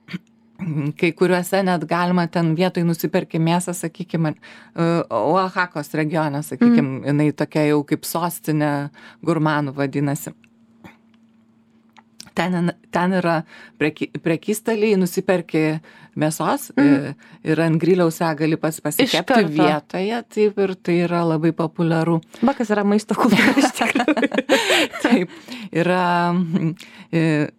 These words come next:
Speaker 1: gali ten, aišku, kaip ir pas mus dabar jau
Speaker 2: <clears throat>
Speaker 1: ir valgyti turguose, turguose parduoda,
Speaker 2: Mhm.
Speaker 1: mm, pagamintą. Em, yra toks patiekalas labai įspūdingas barbakoa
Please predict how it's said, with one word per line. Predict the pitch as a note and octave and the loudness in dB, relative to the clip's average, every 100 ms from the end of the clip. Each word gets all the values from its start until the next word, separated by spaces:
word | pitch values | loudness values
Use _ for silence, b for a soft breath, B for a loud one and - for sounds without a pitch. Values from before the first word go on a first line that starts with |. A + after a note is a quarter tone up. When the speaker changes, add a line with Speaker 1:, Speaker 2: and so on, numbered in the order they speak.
| _ _ | _ _
Speaker 1:
gali | G2+ C#3 F3 G3 G3+ | -8 -2 2 2 2
ten, | F3 D#3+ | 0 0
aišku, | D3+ E3 - E3+ | 0 -2 -2 -2
kaip | G#3 G#3 | -2 -2
ir | B3 G#3 | -4 -2
pas | B3 A#3+ | -6 -2
mus | C#4 F#3 | -2 0
dabar | D#3+ D#3+ | -4 -2
jau | D#3 D3 C#3 | 0 2 2
Speaker 2:
<clears throat> | B2 B2 C#3+ C4 G3+ | 2 0 -2 0 0
Speaker 1:
ir | D#3+ D3+ | 0 -2
valgyti | D#3 F3+ B3+ B3 A#3 A3 - | -2 -2 -4 -2 -2 -2 -2
turguose, | A3+ G#3 G#3 G#3 - E3 E3+ | -2 0 -2 -2 -2 -4 -4
turguose | F3+ G#3 F#3 F3+ D#3 D#3 D#3 E3 D#3+ - D#3+ | 0 2 2 2 0 0 -2 -4 -8 -6 -4
parduoda, | D#3+ D#3+ F3 - D#3+ D#3 _ _ _ - | -4 -2 4 4 6 2 _ _ _ -8
Speaker 2:
Mhm. | D#3 | -6
Speaker 1:
mm, | D3+ | -4
pagamintą. | E3+ D#3 E3 E3 D#3+ D#3+ D#3+ D#3 B B B B B | -4 0 2 4 2 0 -4 -4 B B B B B
Em, | - D#3+ D#3 D3+ D3 D3 - B2 | -2 0 0 0 -4 -8 -10 -4
yra | D#3 D#3+ | -2 0
toks | F3 - | -2 -4
patiekalas | E3 E3 F3+ E3 E3 E3 | -6 -2 0 0 -2 -2
labai | D#3 F3 | 0 0
įspūdingas | - D#3 E3+ E3 D3+ | -2 0 2 2 0
barbakoa | D#3 D3+ D#3 D#3 D#3+ F3 A3 | -2 0 -2 -2 0 0 0